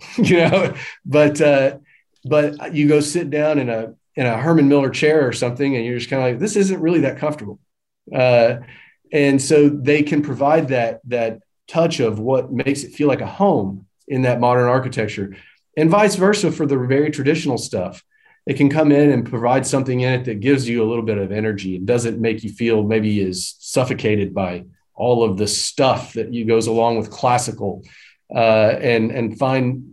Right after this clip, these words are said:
new ways to interpret that. I think that is, is very valued right now. And that's something that people in our area seem to really be going for is, is, is someone who knows how to mix the two. And maybe it's just experience.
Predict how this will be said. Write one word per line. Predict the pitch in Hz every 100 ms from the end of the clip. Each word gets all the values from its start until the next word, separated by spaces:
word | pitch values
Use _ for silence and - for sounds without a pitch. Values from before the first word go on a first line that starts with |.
| 120 -
new | 135 131 147
ways | 139 127 127 117 - -
to | 113
interpret | 104 120 117 - 107
that. | 98 95 - _ _ - _ -
I | 165
think | 170 196 190
that | 165 151 143 -
is, | 143 131 123 110 - _ -
is | 127 113 107
very | 110 - 127 135
valued | 110 104 117 127 131 123
right | 120 123 123
now. | 127 120
And | 107
that's | 117 123
something | - 143 127
that | 113
people | 131 123 107
in |
our | 98 120 117
area | 107 107
seem | 101 117
to | 104
really | 107 110 98
be | 104
going | 107 104
for | 104 101 98
is, | 95 -
is, | 104 95 -
is | 107 98 -
someone | 156 165 143
who | 123
knows | 113 107 113 113 107 - _ _
how | - 139
to | 139 113
mix | 98 98 -
the | 95
two. | 101 92 - - _ _ _ _ -
And | 117
maybe | 143 160
it's | 147
just | - 151 135
experience. | - 139 135 123 - -